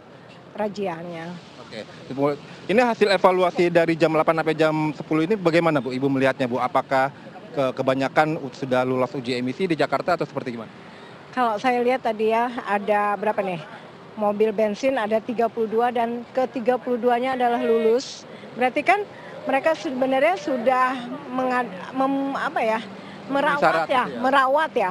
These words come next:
Speaker 1: merawat kendaraannya. Nih, terus untuk solar juga tadi kendaraan solar yang diuji di sana, itu tadi tujuh belas kendaraan lulus juga semuanya. Nah, saya ini belum dapat, eh, kabar dari motor karena masih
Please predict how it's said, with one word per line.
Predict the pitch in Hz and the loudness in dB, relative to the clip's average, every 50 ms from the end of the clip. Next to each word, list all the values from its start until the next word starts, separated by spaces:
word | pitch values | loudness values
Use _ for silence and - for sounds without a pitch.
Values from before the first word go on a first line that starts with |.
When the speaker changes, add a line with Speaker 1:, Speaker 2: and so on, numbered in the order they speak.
| 185 | -2
Speaker 1:
merawat | 220 220 214 226 226 247 247 247 | -2 -2 0 0 2 0 0 -2
kendaraannya. | - 240 233 226 208 208 208 196 - 202 202 202 208 202 196 190 190 185 - - - - - - - - | -2 -2 0 0 2 2 0 0 0 -2 -2 -2 -2 -2 -2 -2 -2 -4 -8 -12 -16 -16 -16 -16 -12 -6
Nih, | 214 226 226 208 170 - - - | -4 -2 -2 -2 -4 -6 -10 -4
terus | 254 262 285 294 320 | 0 0 0 2 0
untuk | 277 269 277 277 269 262 - | -2 0 2 0 0 0 0
solar | - 269 254 247 240 240 240 247 262 302 339 359 | 2 2 2 2 2 0 0 0 0 0 -2 -2
juga | 277 277 220 220 214 | -4 -2 -2 -2 -2
tadi | 214 214 226 226 247 | 0 -2 -4 -4 -4
kendaraan | 240 254 226 214 214 214 214 220 214 | -4 -4 -2 -2 0 0 -2 -2 -2
solar | 233 254 262 277 269 269 247 | -2 -2 0 0 0 0 0
yang | 214 214 214 | -2 -2 -2
diuji | 214 226 220 214 226 233 220 | -2 -2 -2 -2 -2 -4 -4
di | 226 | -4
sana, | 208 - 220 202 196 214 240 320 392 - - - - - - - - | -2 0 -2 0 0 0 0 -2 -2 -4 -10 -16 -18 -18 -16 -10 -8
itu | 254 247 - 381 | -6 -4 -4 0
tadi | - 381 320 262 349 392 403 - - - - - | 0 0 0 2 -2 -4 -4 -6 -12 -16 -10 -8
tujuh | 294 233 - 285 | -6 -4 -4 -2
belas | 240 277 294 285 - | 0 0 0 0 0
kendaraan | - 277 269 254 254 247 240 269 339 403 403 | -4 -2 0 0 0 0 0 0 -2 -2 -2
lulus | 339 302 302 302 311 294 262 - - - | 0 0 2 2 2 0 0 -2 -8 -8
juga | 262 214 196 247 196 - - 196 | -2 0 2 2 2 0 -4 -10
semuanya. | - - 240 233 214 214 226 220 202 190 180 180 | -10 -6 -4 -2 -2 0 0 -2 -2 -4 -4 -6
Nah, | 190 208 220 208 | -6 -6 -6 -4
saya | - 247 269 294 | -2 0 0 0
ini | 320 339 359 285 | 0 0 0 2
belum | 277 277 262 | 2 2 2
dapat, | 262 247 - - 262 240 - - - | 2 0 0 0 -2 -4 -4 -10 -14
eh, | - - 226 226 226 233 233 | -10 -4 -2 0 0 0 0
kabar | - 233 226 226 277 320 | -2 -2 0 2 0 0
dari | 294 277 254 247 240 | 2 0 0 0 0
motor | 240 240 247 247 302 302 302 294 | 0 -2 0 0 0 -2 0 -2
karena | 294 262 269 311 320 311 - - - - - - 277 | -2 -2 -2 -4 -4 -6 -10 -16 -18 -16 -14 -2 0
masih | 269 269 277 - - - 359 359 330 | 2 2 2 0 -2 -2 -2 -2 -2